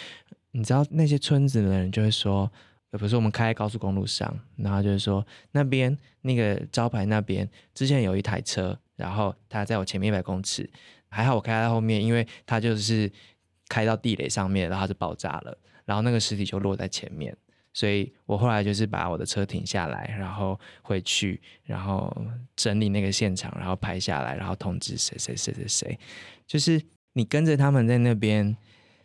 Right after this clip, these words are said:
哪里在什么时候发生了哪一些事情，然后他当下的反应、他的情绪、他跟那个人的互动，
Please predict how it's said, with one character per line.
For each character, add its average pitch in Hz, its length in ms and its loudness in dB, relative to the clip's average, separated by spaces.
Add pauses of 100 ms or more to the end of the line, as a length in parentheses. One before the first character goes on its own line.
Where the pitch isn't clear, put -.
(240)
哪 117 280 2
里 131 280 2 (160)
在 151 160 2
什 123 260 0
么 98 200 2
时 101 160 -2
候 113 420 0
发 131 300 0
生 131 260 4
了 123 120 6
哪 104 200 0
一 107 60 -2
些 120 120 0
事 117 320 0
情， 95 300 -2
然 95 100 0
后 120 220 2 (240)
他 139 160 2
当 143 240 0
下 139 220 2
的 104 100 2
反 95 240 -2
应、 117 160 4
他 120 140 2
的 117 100 2
情 92 300 -2
绪、 113 160 0
他 113 100 2
跟 123 160 2
那 139 100 4
个 107 80 0
人 95 80 2
的 98 120 2
互 113 200 2
动， 104 220 0